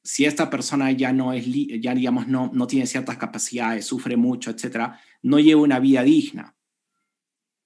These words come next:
o su vida no es digna. Y podemos entender que lo que también podrían estar diciendo es,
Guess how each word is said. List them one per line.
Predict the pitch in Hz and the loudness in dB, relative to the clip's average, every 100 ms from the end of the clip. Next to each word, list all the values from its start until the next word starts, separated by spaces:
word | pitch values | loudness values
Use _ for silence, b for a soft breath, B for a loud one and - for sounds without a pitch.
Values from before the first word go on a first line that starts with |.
| _ _ _ _ _ _ | _ _ _ _ _ _
o | 127 147 151 - | 2 2 2 -8
su | - 123 | -8 2
vida | 139 139 | 6 6
no | 135 | 6
es | 131 | 4
digna. | 156 165 - 92 _ _ _ _ _ _ _ - | 2 0 -4 -12 _ _ _ _ _ _ _ 2
Y | 143 - - _ - - - _ _ _ | 2 2 -14 _ -20 -18 -20 _ _ _
podemos | 131 147 214 220 - | 2 4 6 4 4
entender | 135 127 123 127 | 0 2 0 0
que | 143 | 0
lo | 117 | 0
que | 110 | -2
también | 95 101 151 202 - | -2 0 2 0 -4
podrían | 117 123 180 120 | -2 0 2 0
estar | 104 - 110 | -4 -6 -4
diciendo | 120 - 123 113 98 | -4 -4 -2 -2 -2
es, | 98 107 - | -6 -8 -14